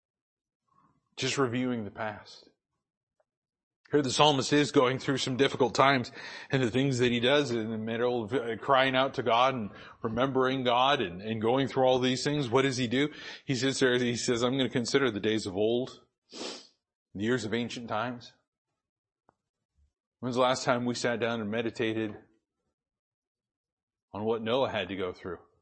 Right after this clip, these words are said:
When's the last time we sat down and we meditated on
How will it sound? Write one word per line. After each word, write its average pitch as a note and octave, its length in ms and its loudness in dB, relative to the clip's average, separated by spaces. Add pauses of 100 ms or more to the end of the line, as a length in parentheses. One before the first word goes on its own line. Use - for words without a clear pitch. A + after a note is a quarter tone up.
(4000)
When's A#2 220 -4
the A#2 80 2
last A#2+ 240 0
time B2+ 160 0
we A#2 80 -4
sat B2 220 0
down B2 220 0
and A2 100 -2
we G#2+ 100 -2
meditated A#2 600 0
on G#2+ 360 -2